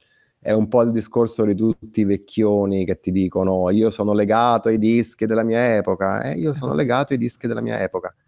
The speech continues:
Speaker 1: sono uno di quelli. Quindi, però posso capire anche che un ventenne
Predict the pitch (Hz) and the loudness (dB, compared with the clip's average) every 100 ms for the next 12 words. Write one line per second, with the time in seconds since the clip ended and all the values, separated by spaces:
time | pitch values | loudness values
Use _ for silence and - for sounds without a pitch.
0 | _ _ - 101 101 110 107 98 95 98 | _ _ -6 -2 0 2 2 0 0 -2
1 | 90 87 90 87 _ _ _ _ _ - | -2 -4 -6 -10 _ _ _ _ _ 0
2 | 120 117 110 107 104 104 143 180 131 113 | 2 4 4 2 0 0 2 2 0 -2
3 | - 117 127 143 123 135 131 101 104 104 | 0 0 0 0 0 0 -2 -2 0 0
4 | 113 120 101 95 95 101 110 104 | 0 0 -2 -2 -2 0 -2 -4